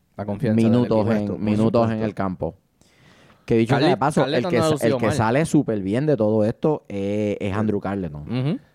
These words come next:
Speaker 3: Es uno de
Speaker 2: Es el
Speaker 3: esos,
Speaker 2: que más
Speaker 3: sí.
Speaker 2: gana de todo este revolú.
Speaker 3: Ujú.
Speaker 1: Y está jugando en los dos lados, porque esta sema-, a-, ayer o hoy creo que fue que jugó con, con, con el
Speaker 3: El
Speaker 1: dos.
Speaker 3: dos.
Speaker 1: Que está cogiendo minutos en cancha a por botones ahí.
Speaker 2: Yo creo, haciendo una parte y sin desviarnos mucho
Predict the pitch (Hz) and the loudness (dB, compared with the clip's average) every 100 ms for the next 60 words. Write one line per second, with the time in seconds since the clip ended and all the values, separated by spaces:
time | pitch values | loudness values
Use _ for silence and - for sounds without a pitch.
0 | _ 113 117 120 123 123 151 - 123 127 | _ -6 -6 -6 -4 -2 0 0 -2 -2
1 | 139 131 143 143 117 113 113 - 107 101 | -2 -2 0 0 0 0 0 -2 -4 -2
2 | 90 90 - _ _ _ _ - 120 - | -4 -6 -10 _ _ _ _ -8 -6 -4
3 | 104 131 131 156 185 151 151 147 180 185 | -2 0 0 0 -2 0 0 2 2 0
4 | 123 123 135 151 139 131 113 - 104 104 | -2 -4 -4 -4 -2 -2 -2 -4 -2 0
5 | 165 139 156 190 151 147 - 196 139 127 | 2 4 2 0 -2 -4 -2 0 2 2
6 | 127 143 135 127 135 139 120 127 120 107 | 0 -2 -4 -4 -4 -4 -2 -2 -2 0
7 | 185 165 107 104 - - _ _ - 113 | 0 0 -6 -12 -16 -20 _ _ -8 -6
8 | - 95 107 135 143 156 156 143 143 160 | -4 -4 -2 0 0 0 0 0 0 0
9 | 156 131 131 170 196 190 190 175 _ _ | -2 -2 -4 -2 0 2 0 -4 _ _
10 | _ - 107 120 113 107 123 110 87 92 | _ -8 -2 -2 0 0 -2 -2 -6 -10
11 | - _ _ - _ _ _ _ - 113 | -14 _ _ -20 _ _ _ _ -2 0
12 | 139 151 113 98 104 113 131 120 127 - | 2 2 2 0 -2 -2 -2 -2 -6 -2
13 | 117 107 107 101 95 98 95 113 123 127 | -2 -2 -2 0 0 -2 0 0 0 -2
14 | 123 90 | -4 -8